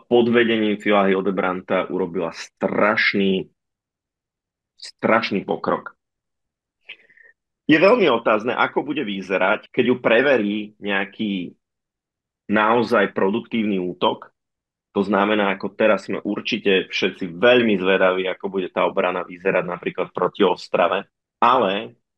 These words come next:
keď si zoberiem, že v prvom zápase im Přerov robil obrovské problémy a teraz s výnimkou, povedal by som, dvoch driveov im veľa nedovolili, zatiaľ čo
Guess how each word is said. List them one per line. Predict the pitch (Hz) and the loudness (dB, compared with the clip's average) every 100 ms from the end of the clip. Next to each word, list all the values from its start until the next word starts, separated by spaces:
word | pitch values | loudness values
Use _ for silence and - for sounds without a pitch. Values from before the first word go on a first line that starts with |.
| _ - | _ -8
keď | 113 | -6
si | 123 | -6
zoberiem, | 107 110 113 127 107 101 98 98 98 _ - | -4 0 2 2 4 2 0 -6 -12 _ -18
že | 82 95 95 85 - | -8 -2 -2 -2 -8
v | _ _ 135 | _ _ -6
prvom | - 131 123 117 | -2 0 0 0
zápase | 104 95 - 98 - - 98 95 - | 0 0 -2 -6 -4 -2 0 -2 -6
im | 87 | -12
Přerov | - - 117 110 110 107 98 | -12 -6 0 2 2 0 -2
robil | 95 87 92 85 | -6 -4 -4 -2
obrovské | - 107 117 117 - 104 | -2 0 0 -2 -6 -8
problémy | - 92 87 98 98 98 98 98 _ _ _ _ _ _ | -4 -4 0 0 2 0 -2 -6 _ _ _ _ _ _
a | 95 98 _ - | -8 -8 _ 0
teraz | 127 131 107 107 107 - - _ _ | 2 4 2 0 -2 -8 -20 _ _
s | 82 90 | -16 -6
výnimkou, | 95 117 120 113 - 104 98 95 90 - | -2 2 2 0 0 2 4 2 0 -6
povedal | - 98 98 95 90 | -2 0 2 0 -2
by | 98 | -8
som, | - 87 82 - _ _ _ _ _ | -10 -10 -12 -14 _ _ _ _ _
dvoch | 95 101 101 147 123 | -12 -2 4 4 4
driveov | 104 92 95 101 104 101 101 - - | 2 2 2 4 4 4 2 -4 -8
im | 92 85 | -8 0
veľa | 110 113 95 | 2 2 2
nedovolili, | 92 101 104 92 90 90 92 98 - _ _ _ _ _ | 0 0 0 -2 -4 -4 -6 -8 -12 _ _ _ _ _
zatiaľ | - 107 104 110 | -2 0 2 0
čo | - | 0